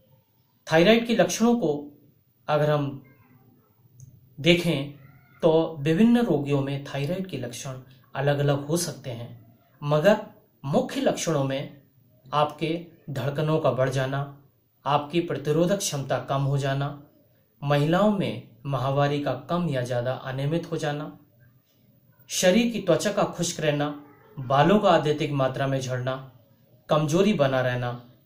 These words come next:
पैरों में लगातार क्रैम्प्स आना, इस तरह के symptoms। इसके अतिरिक्त खुश्की अर्थात त्वचा का शुष्क हो जाना,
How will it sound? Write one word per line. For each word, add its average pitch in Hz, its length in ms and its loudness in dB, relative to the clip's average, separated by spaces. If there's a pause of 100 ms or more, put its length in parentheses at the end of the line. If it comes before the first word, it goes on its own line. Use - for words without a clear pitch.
(120)
पैरों 151 240 4
में 170 140 0
लगातार 131 640 -2
क्रैम्प्स - 400 -4
आना, 117 500 -10 (440)
इस - 220 -2
तरह 131 200 -4
के 139 140 -6
symptoms। 131 800 -8 (320)
इसके - 260 2
अतिरिक्त - 580 -2 (1400)
खुश्की - 840 -2
अर्थात - 480 -2
त्वचा 202 300 0
का - 520 -8
शुष्क - 380 0
हो 147 100 -2
जाना, 120 440 -6